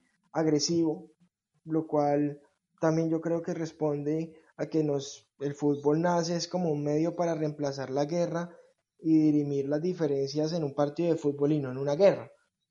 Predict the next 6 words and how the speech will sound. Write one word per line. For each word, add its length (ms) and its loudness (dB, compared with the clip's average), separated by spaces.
Pero, 160 -2
digamos, 440 -4
la 120 -2
rivalidad 800 -4
sigue 260 -6
existiendo. 720 -4